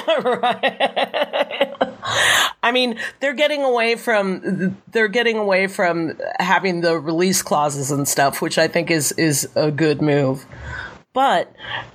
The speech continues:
now, you know, looking at, looking at Dembele and looking at Aubameyang this year, you know, like, why,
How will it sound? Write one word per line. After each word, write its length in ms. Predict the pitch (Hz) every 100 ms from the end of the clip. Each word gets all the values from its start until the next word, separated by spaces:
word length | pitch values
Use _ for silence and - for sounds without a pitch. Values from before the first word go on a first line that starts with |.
| _
now, 520 | 214 226 247 220 190 -
you 120 | 196
know, 500 | 202 180 180 156 - 104
looking 520 | 107 165 214 226 202
at, 240 | 175 165
looking 340 | 175 196 196 190
at 320 | 165 123 160
Dembele 600 | 185 170 165 151 131 127
and 160 | 151 156
looking 340 | 165 180 175
at 420 | 160 139 - -
Aubameyang 680 | - 156 147 147 143 135 131
this 220 | 131 139 147
year, 360 | 139 65 - - - - _
you 140 | 208 196
know, 220 | 185 185
like, 400 | 185 175 170 - - - - - - - - -
why, 680 | 165 165 180 190 208 208